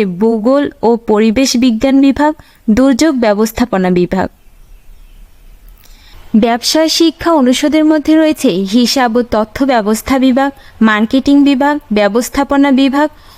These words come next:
অর্থ সংস্থান ও ব্যাংকিং বিভাগ, ব্যবস্থাপনা ও তথ্য ব্যবস্থা বিভাগ।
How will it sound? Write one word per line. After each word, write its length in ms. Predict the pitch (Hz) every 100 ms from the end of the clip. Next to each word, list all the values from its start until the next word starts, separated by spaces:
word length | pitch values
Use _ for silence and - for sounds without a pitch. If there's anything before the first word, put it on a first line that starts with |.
| -
অর্থ 260 | 214 247 - 320
সংস্থান 560 | 311 302 311 - 330 320
ও 60 | 302 233
ব্যাংকিং 400 | 208 220 269 269 277
বিভাগ, 320 | 277 262 285 285 - 226
ব্যবস্থাপনা 760 | 220 214 262 - 294 302 302 311
ও 20 | 311 -
তথ্য 300 | 220 - - 311
ব্যবস্থা 500 | 240 202 214 233 - 285
বিভাগ। 340 | 202 180 165